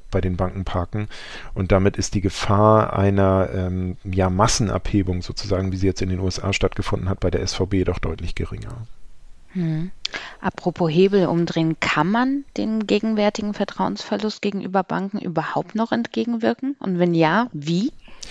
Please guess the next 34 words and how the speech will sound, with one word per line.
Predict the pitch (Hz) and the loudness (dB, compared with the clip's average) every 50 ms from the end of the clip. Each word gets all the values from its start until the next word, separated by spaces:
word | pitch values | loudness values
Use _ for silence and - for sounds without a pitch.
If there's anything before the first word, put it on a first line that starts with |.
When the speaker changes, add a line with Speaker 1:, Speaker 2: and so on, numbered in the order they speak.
| - - - - - | -14 -14 -12 -6 4
Speaker 1:
Ja, | - 120 123 110 | 6 8 8 8
das | 104 98 - | 6 2 2
kann | - 123 120 | 4 4 6
man. | 135 139 143 151 151 | 8 8 6 6 4
Äh, | 135 120 117 | 4 6 6
letzten | 110 113 117 - - - 127 | 8 8 6 6 4 2 4
Endes | 120 123 127 117 - - | 4 4 4 2 2 2
ist, | - - - - - | -2 -2 -2 -2 2
äh, | 117 110 104 | 2 2 4
genau | 107 107 101 107 113 120 | 4 4 6 6 6 6
das | 127 117 - | 6 4 2
passiert | - - 104 - - - 139 151 160 - | 2 2 2 2 2 2 4 4 4 4
am | 143 120 117 | 2 2 4
Wochenende | 120 120 - 131 123 120 117 120 117 113 | 4 4 4 4 2 2 2 4 4 4
eben | - 110 110 107 104 98 | 4 4 2 2 4 6
dadurch, | 104 104 113 120 110 - | 6 6 6 6 4 6
dass | - 110 104 - - - | 4 4 4 4 0 0
alle | - - 110 113 123 123 120 117 117 117 - | 4 4 6 8 8 8 10 8 8 6 4
entscheidenden | - 110 107 - - - 101 110 117 120 123 117 110 107 117 | 2 0 0 0 2 4 4 4 4 4 4 2 2 2 0
Akteure, | 107 107 - - - 120 120 117 107 113 110 107 107 113 123 | -4 -4 -2 4 4 6 6 6 6 8 8 8 8 6 4
ähm, | - 104 104 101 - | 2 0 0 -2 -2
in | - 113 117 120 | 0 0 2 4
das | 117 117 - - | 4 4 4 6
gleiche | 113 107 113 113 - 107 92 | 6 6 8 8 6 6 8
Horn | 110 113 123 139 143 | 8 8 8 8 6
geblasen | 131 120 107 117 113 117 120 123 - 117 110 117 | 4 4 6 6 6 6 6 4 2 0 2 2
haben, | 117 117 117 123 120 | 4 2 2 2 0
also | - - 101 104 101 | 0 0 0 -2 -2
sich | 101 104 - | -2 -2 0
hingestellt | - 117 117 120 113 - - 113 117 104 - | 0 0 2 2 2 2 2 2 2 4 4
haben | 107 104 104 104 | 4 4 4 2
und | 101 101 - | 0 -2 -2
gesagt | 107 98 104 101 101 - - | -2 2 2 2 2 4 6
haben, | 113 107 101 104 | 4 6 6 4